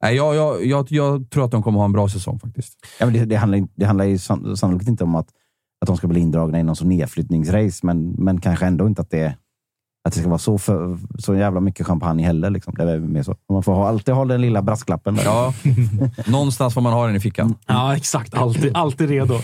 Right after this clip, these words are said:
Speaker 3: Vad, eh, men Jocke, eh, Simon Tern, vad, eh, vad tänker du kring ur ett Blåvitt-perspektiv då? Att han ändå har lämnat och ni har inte ersatt. Det är ändå en,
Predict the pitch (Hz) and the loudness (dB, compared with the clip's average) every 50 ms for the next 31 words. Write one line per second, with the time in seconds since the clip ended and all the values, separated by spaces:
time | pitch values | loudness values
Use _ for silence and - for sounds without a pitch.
0 | - - - - - - 117 - 135 151 151 156 151 139 156 151 151 151 147 156 | -6 -12 -16 -16 -18 -12 -2 0 2 2 2 2 0 0 -2 0 0 0 0 2
1 | 156 160 151 - - 151 147 143 139 131 135 131 131 131 135 135 127 - 151 147 | 2 0 0 0 -2 -2 0 0 0 0 0 0 2 2 0 0 0 0 0 0
2 | 143 135 160 160 156 139 131 127 120 131 131 131 127 123 123 131 131 127 127 123 | 2 2 0 0 0 0 0 0 0 0 0 0 -2 -2 -2 -2 0 0 0 0
3 | 120 120 120 117 - - - 117 131 131 - - 147 147 147 131 - 147 139 135 | 0 0 0 -2 -2 -4 -4 -2 -2 -2 0 0 0 0 0 0 0 0 0 0
4 | 131 - - 135 131 127 131 123 107 120 135 131 110 120 135 131 120 117 - - | -2 -2 -2 0 0 2 0 0 0 0 0 0 0 0 0 0 0 -2 -2 -2
5 | 135 117 - 131 113 - 156 139 117 117 110 104 - - 127 - - 123 120 117 | -4 -2 -2 -4 -2 -2 -2 0 0 0 -2 -2 -4 -6 -4 -2 0 0 2 2
6 | 117 117 117 117 117 117 123 127 131 135 131 127 131 135 143 156 170 180 175 _ | 2 2 2 2 2 2 2 2 2 2 2 2 2 2 2 2 0 -2 -4 _
7 | - 143 - - - 139 131 139 143 139 131 127 117 107 - _ - 151 160 170 | -6 -8 -6 -2 0 2 2 2 2 2 2 2 0 -2 -6 _ -2 -2 0 2
8 | 175 165 160 - - - 160 160 160 - - 139 139 139 151 160 165 160 143 139 | 2 0 0 0 0 0 0 -2 -2 -2 -2 0 0 2 0 0 0 0 0 0
9 | 123 123 | 0 -2